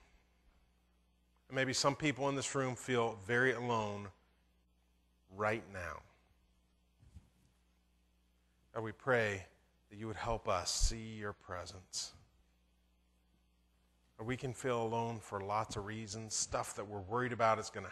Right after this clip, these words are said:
happen this week. A sense of being alone because there's sickness,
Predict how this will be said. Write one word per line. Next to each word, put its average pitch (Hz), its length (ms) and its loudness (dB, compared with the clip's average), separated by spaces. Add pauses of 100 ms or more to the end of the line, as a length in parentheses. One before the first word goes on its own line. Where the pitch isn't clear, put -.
(120)
happen 117 380 -4
this 107 220 -8
week. 113 360 -8 (1700)
A - 40 -6
sense 135 300 2
of 107 100 -6
being 127 220 -2
alone 123 440 2
because 113 500 0
there's 95 440 -4
sickness, - 920 0